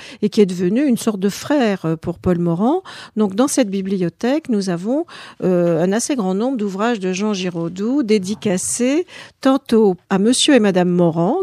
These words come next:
comme il dit, euh, qu'à Paul Morand. Et alors il y a une très jolie dédicace, euh, de Jean Giraudoux pour, euh, Retour d'Alsace, août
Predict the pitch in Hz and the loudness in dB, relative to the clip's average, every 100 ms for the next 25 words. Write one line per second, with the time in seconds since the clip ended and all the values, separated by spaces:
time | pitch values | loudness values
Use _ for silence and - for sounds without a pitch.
0 | - 165 151 147 175 196 285 392 - - | -2 -2 -2 -6 -6 0 0 -2 -10 -20
1 | - 180 170 165 - - 180 165 - 208 | -2 2 4 2 0 0 2 2 2 2
2 | 190 180 190 285 320 220 185 180 185 180 | 4 2 4 4 4 6 4 4 4 2
3 | - 269 240 226 220 220 202 180 202 - | 2 2 4 4 4 2 0 0 -4 -2
4 | 226 254 349 - - - - - - 185 | 2 2 0 -2 -12 -20 -20 -6 2 2
5 | 180 175 190 190 240 254 233 196 196 175 | 2 2 2 2 2 0 0 0 -2 -2
6 | 220 262 339 349 - 208 180 180 185 233 | -2 0 0 -2 -4 -2 0 0 2 0
7 | - 208 190 180 185 175 185 - - 202 | 0 0 0 0 0 0 -2 -4 -6 -8